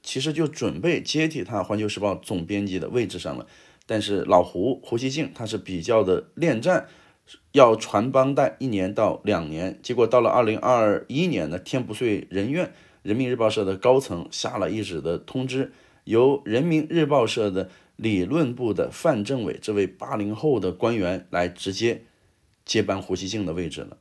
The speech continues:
透过这个细节呢，可以看到胡锡进他在环球时报内部是比较强势的，自视甚高，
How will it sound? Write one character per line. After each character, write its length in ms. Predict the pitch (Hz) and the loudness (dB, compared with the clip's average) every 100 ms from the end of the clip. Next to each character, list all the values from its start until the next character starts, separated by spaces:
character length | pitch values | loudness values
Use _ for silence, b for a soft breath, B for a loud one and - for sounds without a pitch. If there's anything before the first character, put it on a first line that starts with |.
| _ | _
透 100 | - 214 | 0 6
过 180 | 180 170 | 8 6
这 160 | 247 | 6
个 100 | 190 | 6
细 200 | 139 147 | 6 4
节 100 | 107 | 0
呢， 160 | 117 120 | 0 0
可 140 | 127 | 2
以 80 | 104 | 0
看 180 | 127 104 | 0 -2
到 100 | 98 | -2
胡 160 | - | -2
锡 140 | 120 120 | -6 -2
进 220 | 135 - - | -4 -4 -10
他 240 | - 113 113 | -4 0 2
在 460 | 113 113 101 95 - b b b _ _ | 2 4 4 0 -6 b b b _ _
环 200 | - 120 | 0 2
球 80 | |
时 120 | 135 117 | 4 6
报 120 | 123 | 4
内 200 | 135 170 | 6 2
部 100 | 104 | 2
是 140 | 101 | 0
比 140 | 85 92 | -2 -2
较 160 | 95 | -2
强 340 | 92 - 92 98 | -2 -4 -4 -2
势 160 | - | -2
的， 100 | 113 | -2
自 280 | 82 - 151 | -4 -2 0
视 320 | 101 117 - _ - | 0 -4 -8 _ -6
甚 300 | - 113 90 | -2 -2 0
高， 320 | 107 117 | -2 -2